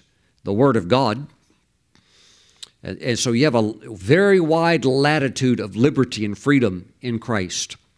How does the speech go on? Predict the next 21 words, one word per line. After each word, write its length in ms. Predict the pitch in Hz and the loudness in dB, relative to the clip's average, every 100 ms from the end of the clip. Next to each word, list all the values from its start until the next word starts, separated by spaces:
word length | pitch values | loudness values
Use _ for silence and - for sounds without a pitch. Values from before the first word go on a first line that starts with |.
| _ - - _ _ _ - | _ -20 -20 _ _ _ -2
But 320 | 127 131 - _ _ _ - _ | 0 0 -4 _ _ _ -20 _
you 160 | 135 127 | -4 0
want 280 | 151 147 | 0 -2
to 100 | 156 | -6
watch 340 | 135 139 139 - | -4 -4 -4 -4
out 320 | 139 127 - | -2 -2 -4
for 120 | 123 | -10
cravings. 840 | - 139 123 - 67 - - - - _ _ _ | -6 0 0 0 -8 -16 -14 -14 -14 _ _ _
You 160 | 104 113 | -6 -2
want 240 | 139 139 | 0 -2
to 80 | 143 | -4
watch 260 | 127 135 147 | -2 -2 -2
out 180 | 135 - | -4 -2
for 140 | 120 | -4
things 300 | - 127 117 | 0 0 0
that 120 | 120 | -4
will 120 | 104 | -6
just 340 | 92 110 123 - | -6 -4 -4 -6
engulf 600 | 113 95 131 147 - - | -8 0 2 2 -2 -8
your 80 | 110 | -8
time 580 | - 147 143 143 76 | -2 0 0 -2 -10